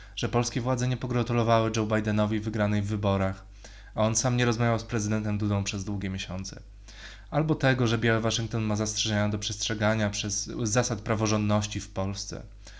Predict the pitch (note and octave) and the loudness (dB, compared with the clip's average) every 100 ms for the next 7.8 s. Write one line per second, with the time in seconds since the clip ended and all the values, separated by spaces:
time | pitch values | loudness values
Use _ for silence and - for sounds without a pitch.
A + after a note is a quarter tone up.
0 | - - - - - D#3+ D#3+ C#3+ A#2 A2+ | -18 -18 -20 -12 -2 2 2 0 0 2
1 | A#2+ - A2+ A2 G2+ F#2+ - D#3+ C#3+ C3 | 0 2 2 2 2 0 0 0 0 -2
2 | A#2+ B2+ B2+ A2+ G#2+ G#2 G2+ G2 - - | 2 2 2 2 4 4 2 0 -4 -4
3 | - B2+ A#2 A2+ G#2 G#2 - G#2 - G2 | 0 0 0 0 0 0 -2 -4 -2 -2
4 | F#2+ G2 F#2 - - - - - - A#2 | -2 -4 -8 -10 -20 -20 -20 -20 -8 -4
5 | A2 A2 A#2+ A#2 A2+ A2+ - G#2+ B2+ - | 2 4 6 4 0 -4 -4 -4 -4 -2
6 | A2 G#2+ G#2 G#2 G#2 G#2+ B2+ A#2+ A2 G2 | -2 -2 -2 -4 -4 -2 -2 0 -2 -2
7 | F#2+ F#2 F#2 F2+ - F#2 - | -4 -4 -4 -4 -4 -8 -12